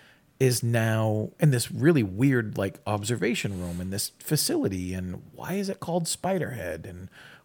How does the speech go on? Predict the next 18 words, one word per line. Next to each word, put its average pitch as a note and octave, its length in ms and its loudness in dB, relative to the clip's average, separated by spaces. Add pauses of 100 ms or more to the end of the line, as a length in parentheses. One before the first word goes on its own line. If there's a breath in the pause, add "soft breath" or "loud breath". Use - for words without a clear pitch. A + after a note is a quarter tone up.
(160)
why F2+ 380 -4
do C3+ 80 2
you," C#3 160 2
I B2 60 -2
mean, B2+ 180 0
you A#2+ 80 0
kind D3+ 240 2
of A#2 220 -6
get A#2+ 340 0
why A2 240 0
they G2+ 120 -2
bring G2+ 260 -4
people G#2+ 300 -4
like G2 200 -4
that G2+ 280 -4 (140)
monster G#2 540 -2
Rogan G2+ 460 -2
in F#2+ 340 -6